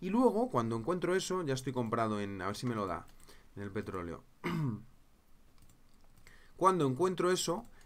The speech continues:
em, entonces, ahí ya sí que luego busco los fibos.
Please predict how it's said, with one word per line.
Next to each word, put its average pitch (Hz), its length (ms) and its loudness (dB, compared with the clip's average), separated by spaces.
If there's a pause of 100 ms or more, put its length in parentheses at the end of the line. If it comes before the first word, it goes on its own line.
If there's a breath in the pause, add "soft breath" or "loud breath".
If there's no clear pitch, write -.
(140 soft breath)
em, 123 1200 2 (1600)
entonces, 180 920 2 (140)
ahí 151 320 4
ya 120 120 2
sí 110 140 -6
que 107 100 0
luego 101 240 0
busco 123 340 -2
los 98 180 -4
fibos. 90 440 -10